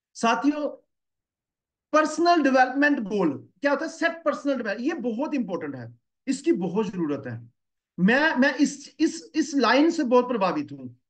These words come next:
Set करिए personal development goal। मैंने अपनी development करने के लिए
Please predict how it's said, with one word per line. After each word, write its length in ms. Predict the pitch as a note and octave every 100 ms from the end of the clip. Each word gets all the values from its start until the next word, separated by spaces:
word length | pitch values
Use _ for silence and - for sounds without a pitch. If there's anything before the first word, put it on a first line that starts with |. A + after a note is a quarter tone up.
| _ _ _
Set 340 | - D4 D#4+ D4
करिए 180 | A3+ G#3
personal 640 | G#3 D#4 D#4 F4 F#4 E4+
development 560 | C4+ B3 B3 B3 C4
goal। 260 | A3 G3+ - _ -
मैंने 360 | A3 C#4+ D4+ F4 F4
अपनी 380 | B3+ B3+ - E4+
development 720 | D#4 B3 B3+ D4+ E4 E4+ -
करने 320 | C#4 A#3 B3
के 180 | B3 A3+
लिए 520 | G3 F#3+ G3+ B3+ C#4+